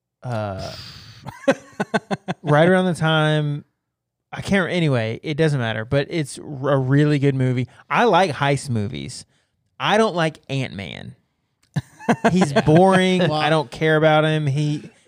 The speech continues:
Speaker 1: his powers are weird. I think that the, in my mind, the, Cody and I talked about this, the, uh, the physics are backwards sometimes. Um,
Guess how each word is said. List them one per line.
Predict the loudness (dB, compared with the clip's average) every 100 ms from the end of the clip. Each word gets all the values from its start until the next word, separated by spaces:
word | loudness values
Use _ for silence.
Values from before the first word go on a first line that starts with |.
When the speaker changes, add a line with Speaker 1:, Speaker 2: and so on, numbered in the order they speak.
| -10
Speaker 1:
his | -8 -2
powers | 2 2 2
are | 0
weird. | 0 0 2 2 2 2 0 -4 _ _ _ -6
I | -2
think | -2 -2
that | -4 -2
the, | 0 0 0 -4 -8 _ _ _ _ _ _ _ _ _ -8
in | -2
my | 0 0 0
mind, | 0 0 0 -2 -4 -2
the, | 2 2 2 0 -4 -10
Cody | -4 -4
and | -2
I | -4
talked | -4 -4
about | -4 -6
this, | -6 -6 -8 -6
the, | -4 -4 -4 -6 -6
uh, | -4 -2 -2 -4 -8 -14 _ _
the | -6 -4 -4
physics | -6 -2 -2 -2 -6 -8 -12 -6
are | -4
backwards | -2 -2 -2 -2 -4 -4 -10
sometimes. | -6 -6 -2 -2 -2 -4 -6 -10 -14 -20 _ _ _ _ _ _
Um, | -2 0 0 0 -2 -6